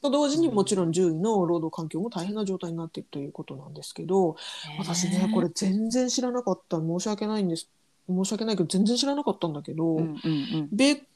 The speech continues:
Speaker 1: あの、シーディーシー、米国疾病予防管理センターによりますと、二千十九年の調査によりますと、女性の獣医のえー、自殺率っていうのは平均的な女性よりも三点五倍も多いんですって。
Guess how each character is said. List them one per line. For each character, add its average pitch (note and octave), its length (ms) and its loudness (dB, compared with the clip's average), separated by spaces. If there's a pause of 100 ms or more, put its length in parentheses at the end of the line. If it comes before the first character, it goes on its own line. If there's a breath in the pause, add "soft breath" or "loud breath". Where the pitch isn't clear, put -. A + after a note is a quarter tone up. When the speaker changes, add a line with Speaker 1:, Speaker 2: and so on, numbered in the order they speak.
(140)
Speaker 1:
あ G3+ 120 -2
の、 G3 440 6 (380)
シ - 220 4
ー A3 40 4
デ B3 80 4
ィ - 40 8
ー - 20 6
シ A#3 400 4
ー、 - 120 -20 (260)
米 A#3+ 280 6
国 G3+ 180 2
疾 F3 360 2
病 G3+ 180 10
予 G#3 120 10
防 G3 180 4
管 G3 200 0
理 G3+ 100 4
セ G3+ 120 -2
ン F3 80 -2
タ D#3+ 100 -6
ー D#3 40 -6
に D#3 100 -6
よ D#3+ 80 -2
り D#3+ 100 -6
ま D#3+ 160 -6
す - 140 -10
と、 F3 300 2
二 F#3+ 120 2
千 G#3 180 4
十 F#3 160 4
九 G3 160 2
年 E3 160 2
の D#3 80 -4
調 D#3+ 240 -4
査 - 260 -6 (460 soft breath)
に E3+ 100 2
よ E3+ 80 2
り E3 80 2
ま F3 140 0
す - 160 -10
と、 A3 400 8 (460 loud breath)
女 G3 180 6
性 D4 300 2
の D4 160 2
獣 C#4 320 4
医 F#3+ 120 6
の E3+ 400 2 (840 soft breath)
え F#3+ 40 0
ー、 F3 260 2
自 E3+ 160 2
殺 A#3+ 300 2
率 F#3 300 4
っ - 40 -20
て - 100 -2
い D#3+ 40 0
う D#3 40 -2
の D#3+ 100 -2
は E3+ 100 0
平 B3+ 260 2
均 C4 260 -2
的 B3+ 240 -2
な C4 140 0
女 G3 160 4
性 G#3 240 4
よ G#3 140 6
り E3+ 100 4
も D#3 160 -2
三 C#4+ 280 -2
点 D#3+ 200 0
五 E3+ 120 2
倍 G3+ 200 2
も G#3+ 240 4
多 E3 80 0
い D3+ 60 -10
ん C#3+ 80 -16
で D#3 80 -16
す - 200 -18
っ - 40 -20
て。 - 140 -12